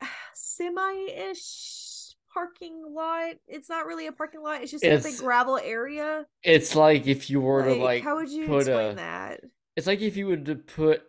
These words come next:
Speaker 2: a, um, you know what, to everybody that's listening, in a cul-de-sac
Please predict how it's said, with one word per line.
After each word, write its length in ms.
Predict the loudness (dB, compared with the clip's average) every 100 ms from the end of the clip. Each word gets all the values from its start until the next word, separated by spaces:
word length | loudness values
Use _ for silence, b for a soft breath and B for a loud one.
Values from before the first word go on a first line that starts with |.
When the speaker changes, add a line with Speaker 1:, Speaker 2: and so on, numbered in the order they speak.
| -2
Speaker 2:
a, 280 | 2 2
um, 600 | 2 0 -4 -8 -12 -14 -18 b b _ B B B B B _ _ _ _ _ _ _ _ _ -20 -20 -10
you 200 | -2 6
know 120 | 8
what, 240 | 8 6 4 -8 -18 -10
to 160 | 0 4
everybody 380 | 6 6 4 -6 -14 4
that's 260 | 6 6
listening, 420 | 0 -2 -4 -8 -10 -18 _ _ _ _ _ _ _ _ -20 _ _
in 180 | 2 4
a 60 | 4
cul-de-sac 880 | 2 2 2 2 0 -4 -4 -10